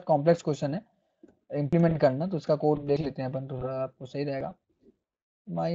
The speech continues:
submissions, मैंने दो रॉन्ग सबमिशन किए, रॉन्ग नहीं किए, मतलब basically मैंने पार्शियल सॉल्व किए, सिर्फ इस वजह से, क्योंकि मुझे लग रहा था कि मैं अलग से स्ट्रिंग लेता हूँ एस न्यू और उसमें स्टोर कर लेता हूँ, जबकि अलग से स्ट्रिंग लेने पे वो टीएल दे रहा था, ठीक है? तो हमें बिना उसके करना था।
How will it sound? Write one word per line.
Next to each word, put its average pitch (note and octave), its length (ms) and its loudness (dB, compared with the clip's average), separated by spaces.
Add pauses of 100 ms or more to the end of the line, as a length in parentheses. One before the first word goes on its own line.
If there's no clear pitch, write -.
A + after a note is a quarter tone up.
submissions, E3 840 -2
मैंने A3+ 160 6
दो A#3+ 200 12
रॉन्ग B3+ 220 12
सबमिशन D#3 380 6
किए, B2 200 -2 (240)
रॉन्ग F3+ 260 8
नहीं C4 120 6
किए, D4+ 160 6
मतलब B3+ 280 6
basically A3 280 6
मैंने D4 160 8 (380)
पार्शियल G3 380 12
सॉल्व D#3 260 12
किए, C3 280 -6 (160)
सिर्फ B3+ 220 4
इस G#3 100 8
वजह E3+ 180 10
से, E3+ 60 8
क्योंकि F#3 180 10
मुझे G3+ 220 8
लग G#3+ 180 12
रहा G#3 160 12
था C#4+ 40 12 (600)
कि G3 80 4
मैं A3 140 12
अलग G3+ 200 12
से G#3 180 6
स्ट्रिंग G#3 220 2
लेता B3+ 200 10
हूँ C4+ 80 12
एस A#3+ 160 8
न्यू A#3 120 6
और A3 200 -6
उसमें D#3 180 -2
स्टोर D3+ 180 -2
कर D#3 140 2
लेता D3 180 -2
हूँ, C#3+ 140 -4 (240)
जबकि A#3+ 440 0 (420)
अलग F3+ 200 10
से F#3 100 4
स्ट्रिंग F3+ 200 2
लेने E3+ 140 4
पे A3 100 6
वो C4 80 2
टीएल G3+ 300 8
दे C#3+ 100 6
रहा B2+ 100 0
था, C3 120 -6 (680)
ठीक B3 120 -10
है? - 60 -8
तो - 340 -12
हमें F#3+ 220 4
बिना D#3+ 220 4
उसके C#3+ 180 0
करना A#2+ 280 -8
था। - 120 -18